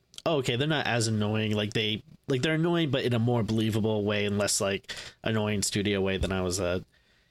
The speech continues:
you know, uh, <laughs> kind of fearing. Um, and yeah, and there's, you know, a couple, like, standout, like, pretty brutal scenes, but I mean, otherwise, I think it's a, a movie that has a lot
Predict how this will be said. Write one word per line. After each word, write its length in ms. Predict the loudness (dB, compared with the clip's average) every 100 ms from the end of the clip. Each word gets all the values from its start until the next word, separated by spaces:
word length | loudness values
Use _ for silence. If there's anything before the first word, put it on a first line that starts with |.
| -4
you 120 | -2
know, 100 | 0
uh, 140 | 0 0
<laughs> 140 | 0 -2
kind 160 | -2
of 100 | 0
fearing. 380 | -2 -2 -2 -4 -6 -6
Um, 420 | -4 -2 -2 -4 -8 -12 -18 -20 _ -6
and 380 | -2 0 0 0
yeah, 180 | 0 0
and 100 | 0
there's, 220 | -2 0
you 60 | 0
know, 80 |
a 60 | 0
couple, 240 | 0 0
like, 180 | 0 0
standout, 580 | -2 -2 0 0 0 0
like, 160 | -2 -2
pretty 220 | -2 -2
brutal 440 | 0 0 0 0
scenes, 480 | 0 -2 -2 0 -2
but 100 | 0 0
I 60 |
mean, 140 | 0 0
otherwise, 360 | 0 0 0
I 80 | 0
think 240 | -2 -4 -4
it's 220 | -4 -2
a, 200 | 0 -2
a 40 | 0
movie 240 | 0 0
that 140 | 0 -2
has 160 | -2
a 40 | -2
lot 160 | -2